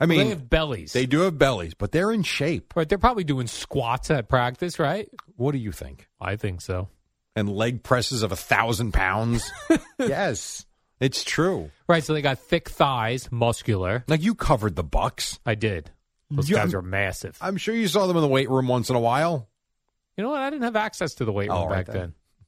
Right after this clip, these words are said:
Speaker 2: But I would see them shirtless in the locker room. They, a lot of them had bellies.
Speaker 1: A lot of beef.
Speaker 2: A lot of beef.
Speaker 1: Yes, but very strong.
Speaker 2: But a guy like Derek Brooks, he was like a Bart Scott type.
Speaker 1: Yeah.
Speaker 2: Johnny Lynch, my favorite.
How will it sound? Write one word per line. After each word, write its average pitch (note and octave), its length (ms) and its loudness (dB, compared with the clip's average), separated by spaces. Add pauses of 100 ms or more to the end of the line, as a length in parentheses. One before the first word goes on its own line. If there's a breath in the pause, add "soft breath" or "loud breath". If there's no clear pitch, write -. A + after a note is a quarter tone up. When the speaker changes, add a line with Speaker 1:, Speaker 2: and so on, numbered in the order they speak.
(340)
Speaker 2:
But A2+ 120 0
I - 20 2
would C3+ 160 -2
see D#3 160 -4
them B2+ 180 -4
shirtless A2+ 580 -4
in G#2+ 140 -6
the G2 140 -4
locker A#2 340 -4
room. D#2+ 200 -12 (1080)
They, G#2 120 -4
a G#2+ 40 -4
lot A#2 220 -2
of D3 100 -2
them C#3+ 120 -4
had C#3+ 140 -4
bellies. C3 380 -4
Speaker 1:
A G2 60 -4
lot G#2 140 2
of F#2 80 -4
beef. G2+ 340 -4 (300)
Speaker 2:
A G#2+ 40 -12
lot A2+ 120 0
of B2+ 80 -4
beef. C#3 280 -6
Speaker 1:
Yes, E2+ 460 -6
but G2+ 140 -4
very E2+ 400 -2
strong. D2 420 -6 (120)
Speaker 2:
But C3+ 100 2
a B2+ 40 2
guy B2+ 140 0
like A2+ 220 -4
Derek A#2+ 320 0
Brooks, B2+ 400 -4
he B2 120 -4
was A2+ 160 -4
like A2+ 200 -2
a A2+ 40 -6
Bart A#2 260 -2
Scott D3 300 -4
type. E2 340 -10 (760)
Speaker 1:
Yeah. F#3+ 260 -4 (180)
Speaker 2:
Johnny A#2+ 320 0
Lynch, C3+ 500 -4
my A#2 160 0
favorite. C3+ 520 -4